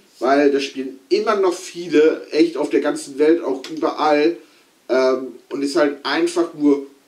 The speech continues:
cool. Nächstes Jahr soll es halt, halt ja auch voll rauskommen.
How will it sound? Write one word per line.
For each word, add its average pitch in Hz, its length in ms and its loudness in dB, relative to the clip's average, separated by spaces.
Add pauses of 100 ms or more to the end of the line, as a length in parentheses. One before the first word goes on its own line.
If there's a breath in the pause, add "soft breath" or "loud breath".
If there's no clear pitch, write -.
(160)
cool. 175 380 6
Nächstes 151 420 -4
Jahr 151 120 4
soll 151 140 0
es 143 140 -6
halt, 139 260 0 (200)
halt 110 220 0
ja 123 120 0
auch 120 180 -2 (520)
voll 175 520 4
rauskommen. 160 800 2